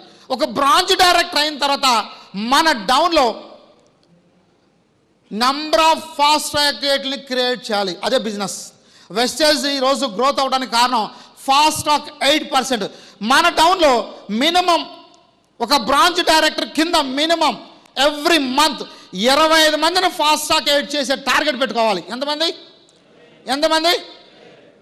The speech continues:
Every month గ్రోత్ పెరగాలి తప్ప, ఆ గ్రాస్ పెరుగుతూ ఉండాలి తప్ప డౌన్ కాకూడదు. So ఇట్లాంటి టార్గెట్ పెట్టుకొని వర్క్ చేస్తే మినిమం ఏడు వేల ఐదు వందల పీవీలు వస్తాయి. ఏడు వేల ఐదు వందల పీవీ ఎప్పుడైతే వచ్చిందో టూ సీఆర్ క్లబ్కి యాడ్ అవుతుంది,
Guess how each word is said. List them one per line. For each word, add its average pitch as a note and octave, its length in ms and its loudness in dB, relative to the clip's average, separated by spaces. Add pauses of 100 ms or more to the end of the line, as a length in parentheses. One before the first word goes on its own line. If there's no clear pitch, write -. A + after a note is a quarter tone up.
(140)
Every C4 360 -2
month C#4 180 -2 (120)
గ్రోత్ C4 280 0
పెరగాలి B3 320 -2
తప్ప, - 140 -6 (760)
ఆ - 20 0 (160)
గ్రాస్ C4 280 -2 (100)
పెరుగుతూ B3+ 300 -4
ఉండాలి A#3 220 -4
తప్ప A3+ 140 -4 (480)
డౌన్ C4+ 300 0
కాకూడదు. G3+ 360 -2 (300)
So D4+ 60 4 (360)
ఇట్లాంటి E4 320 -2 (160)
టార్గెట్ F#4 380 0
పెట్టుకొని E4 280 -2
వర్క్ D4+ 180 -2
చేస్తే C#4+ 240 2 (480)
మినిమం E4+ 360 2 (480)
ఏడు D4+ 180 4
వేల D4 160 4
ఐదు C#4+ 80 -2
వందల D4+ 220 -2
పీవీలు C#4 240 -4
వస్తాయి. A#3 220 0 (460)
ఏడు F4+ 200 4
వేల F4 160 4
ఐదు E4+ 80 2
వందల E4 200 0
పీవీ D#4 220 0
ఎప్పుడైతే C#4+ 300 -2
వచ్చిందో C4 260 -2 (380)
టూ A#3 160 -4
సీఆర్ D4+ 240 0
క్లబ్కి D4+ 280 -2
యాడ్ D4 140 2
అవుతుంది, D4+ 240 -2